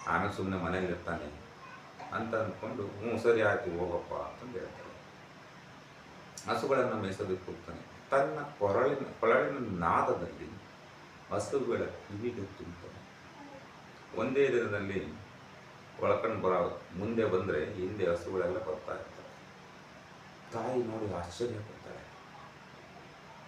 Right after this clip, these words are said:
"ಹ್ಮ್, ಇವನು ಒಂದೇ ದಿನದಲ್ಲಿ ಮುಂದೆ ಕೊರಳನ್ನು ಊದ್ಕೊಂಡು ಬರ್ತಾ ಇದ್ರೆ ಹಸುಗಳೆಲ್ಲ ಹಿಂದೆ ಬರ್ತಾವಲ್ಲ,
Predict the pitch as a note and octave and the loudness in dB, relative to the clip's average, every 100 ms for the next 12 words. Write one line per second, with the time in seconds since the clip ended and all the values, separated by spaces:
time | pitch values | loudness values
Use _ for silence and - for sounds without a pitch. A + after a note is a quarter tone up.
0 | - - - - - - - B2+ A2+ F#2 | -18 -16 -16 -14 -14 -14 -8 -4 -4 -2
1 | F2+ G#2 A2+ A2 F#2+ A2 D3+ D3 C#3+ C3 | -4 -2 -2 -2 -2 4 4 4 0 0
2 | B2 A#2+ G2+ G#2 G#2+ A#2 A2+ A2+ A2+ A2+ | 2 4 4 2 -2 -2 -2 2 4 6
3 | A2+ A2 G2+ G#2 A2 A2+ F#2+ F#2 - A2 | 4 0 -4 -6 -6 -4 -2 -2 0 0
4 | F#2 F2 A2+ A2+ G#2 F#2+ F2+ G#2 F#2 F#2 | 2 0 0 2 2 0 -2 0 0 0
5 | F#2 F#2+ F2+ E2+ | -2 -2 -2 -2